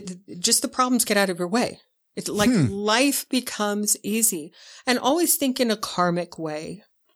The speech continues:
Speaker 1: You know, if I'm angry, if I'm exponentially angry, like, out of the ordinary angry, it could be 'cause I have a trigger, you know, and we can deal with that. But, or it could be,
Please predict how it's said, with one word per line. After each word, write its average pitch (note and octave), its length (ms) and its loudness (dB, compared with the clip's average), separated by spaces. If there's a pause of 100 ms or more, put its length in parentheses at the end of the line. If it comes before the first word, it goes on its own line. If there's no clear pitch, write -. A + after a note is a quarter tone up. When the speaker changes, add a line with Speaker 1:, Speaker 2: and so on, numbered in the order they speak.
(240)
Speaker 1:
You F3+ 80 -2
know, E3+ 140 0
if F#3 140 -2
I'm C4 280 4
angry, F#3+ 640 -2 (500)
if G#3+ 100 -2
I'm A#3 180 4
exponentially G3+ 800 2
angry, E3 360 0
like, D3+ 260 0
out E3 160 2
of D#3 80 -2
the E3 100 0
ordinary E3 560 2
angry, D#3 260 -6
it - 100 -10
could G3 180 -6
be E3 160 -10
'cause D#3+ 300 -2
I E3 80 -4
have D#3 140 -6
a D#3 40 -6
trigger, F3 460 -6 (220)
you F3+ 80 -6
know, D#3+ 140 -6
and F3 120 -4
we E3+ 80 -4
can E3+ 180 -6
deal D3+ 160 -6
with E3 140 -10
that. D3+ 380 -2
But, F3 180 -2 (560)
or G#3 160 6
it G#3 100 -2
could A3 200 -2
be, G3 420 0